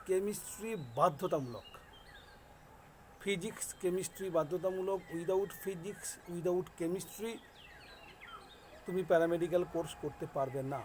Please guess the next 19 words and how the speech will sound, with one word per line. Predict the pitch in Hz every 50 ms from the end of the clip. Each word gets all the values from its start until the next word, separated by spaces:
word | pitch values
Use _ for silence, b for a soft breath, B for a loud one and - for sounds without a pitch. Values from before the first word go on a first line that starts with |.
| - - -
তার | - 185 180
কারণ | 175 175 180 196 202
প্যারামেডিক্যাল | 180 - 170 165 170 175 180 180 185 160 185 190 185 180 -
কোর্সের | 170 160 160 - - - 190 190 175 -
অনেকগুলো | 151 156 165 160 151 160 170 175
ভাগ | 151 147 143 156 175 175
রয়েছে, | 165 143 139 135 127 - - - - - - - - - - - - - - - - - - - - - - - -
যার | 170 185 185
মধ্যে | 190 196 180 165 202 208 208 202 - -
একটা | 165 160 - - 190
হলো | 175 196 202 190
টেকনিক্যাল, | 190 - 190 160 170 190 196 - 180 151 165 180 - - - - - - - - - -
এবং | 170 175 208 208
সেই | 202 - 214 214 - -
টেকনিক্যাল | 202 185 165 175 196 214 208 - 226 226 220
জায়গাতে | 180 185 180 185 180 190 160 202 208
ফিজিক্সের | 202 - - 185 180 180 202 - - - 226 220 208
নলেজ | 185 170 165 170 180 196 185 160
লাগবেই, | 160 160 151 147 147 135 139 160 190 226 277